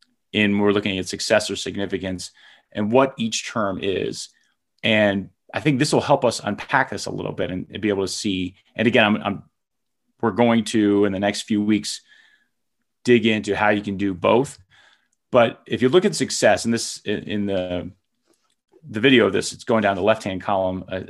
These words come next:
uh, just a list of what success is. And I'm just gonna read these out if you're just listening, uh, on the podcast. Success is achievement. And that's pretty obvious, but it's something that's measurable. It's something you can check off and say, "Yes, I did," or "I did not."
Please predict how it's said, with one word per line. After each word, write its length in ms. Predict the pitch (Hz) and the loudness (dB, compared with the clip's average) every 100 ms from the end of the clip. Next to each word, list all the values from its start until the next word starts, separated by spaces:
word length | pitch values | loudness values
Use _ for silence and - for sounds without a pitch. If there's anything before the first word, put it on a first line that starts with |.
| - | -10
uh, 60 | |
just 240 | 90 113 104 | -6 -6 0
a 40 | |
list 240 | 107 143 | 2 2
of 80 | 120 | 0
what 140 | 101 - | -4 -6
success 440 | 107 - 95 - | -6 -2 -2 -2
is. 280 | 90 73 80 | -6 -6 -8
And 80 | 98 | -8
I'm 60 | |
just 120 | 95 - | -8 -6
gonna 220 | 95 - _ - | -8 -8 _ -8
read 180 | 113 92 | -4 -2
these 200 | 101 90 | 0 2
out 300 | 95 90 - _ _ _ | 2 2 -2 _ _ _
if 120 | 87 | -6
you're 120 | 95 | -4
just 220 | 92 92 - | -2 -4 -4
listening, 460 | 95 - 92 90 - - | -4 -4 -6 -6 -10 -8
uh, 180 | 53 - | -8 -4
on 180 | 95 101 | -2 -2
the 60 | |
podcast. 420 | 92 95 95 87 | 0 0 0 -2
Success 420 | - 113 147 160 - | -2 0 2 2 2
is 220 | 123 110 | 0 0
achievement. 540 | 107 - 117 95 87 - - - - | -4 -2 -4 -4 -8 -12 -20 -14 0
And 400 | 120 120 110 - _ - | 4 4 2 -4 _ -6
that's 140 | 135 | -2
pretty 240 | - 160 | 4 6
obvious, 240 | 123 127 135 | 8 6 2
but 260 | 127 107 - _ _ _ _ _ _ _ _ _ _ | 0 0 -6 _ _ _ _ _ _ _ _ _ _
it's 180 | - 123 | -2 0
something 300 | - 151 151 | 2 2 4
that's 160 | 120 110 | 2 4
measurable. 400 | 107 110 110 110 | 4 4 4 2
It's 80 | 104 | 2
something 180 | 110 | 0
you 40 | 95 | -2
can 100 | 101 | -2
check 260 | - 101 | 2 2
off 160 | 107 98 | 2 0
and 100 | 104 | -2
say, 120 | 101 | -2
"Yes, 300 | 92 98 95 | -2 -2 -2
I 80 | 104 | -2
did," 200 | 160 87 | -4 -4
or 60 | - | -6
"I 20 | |
did 180 | - - | -8 -10
not." 280 | - - | -10 -14